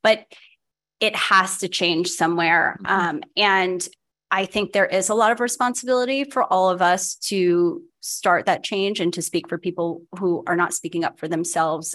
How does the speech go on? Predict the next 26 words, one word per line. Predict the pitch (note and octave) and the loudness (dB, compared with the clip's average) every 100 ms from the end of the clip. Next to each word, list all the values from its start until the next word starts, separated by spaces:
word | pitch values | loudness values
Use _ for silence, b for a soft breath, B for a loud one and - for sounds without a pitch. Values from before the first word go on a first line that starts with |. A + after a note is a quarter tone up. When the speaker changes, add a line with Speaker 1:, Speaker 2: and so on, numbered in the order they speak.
| - | -4
Speaker 1:
Um, | F3 E3 - B B | -2 -2 -8 B B
I | F3+ | 0
mentioned | F#3+ F#3 F#3 F3+ | 2 2 0 2
earlier | F3+ F3 F3+ | 2 4 2
that | F3 | 0
we | B2+ | -4
do | F3 F3+ | -4 -2
a | E3+ | 0
lot | F3 | -2
of | - | -4
meals | F3+ F3 E3+ | -4 -4 -4
for | F3 | -2
Muslim | F3 D#3+ E3+ F3 | -2 0 -2 -4
communities, | F3+ F3 E3+ E3+ | -2 0 0 0
and | E3+ | 0
those | E3+ F3 | 0 0
are | |
halal | E3+ F3 E3+ F3+ | 0 2 4 4
meals. | F#3 F3 E3+ E3+ | 4 2 2 0
And | E3+ | 0
that's | F3 - | 0 -4
because | F#3 F#3 - | -4 -4 -2
what | F3+ F3+ - | -2 -2 -2
they | F3+ | -4
were | F3 | -4
getting | E3+ F#3 G#3+ D#3+ E3 | -4 -2 -2 -2 -6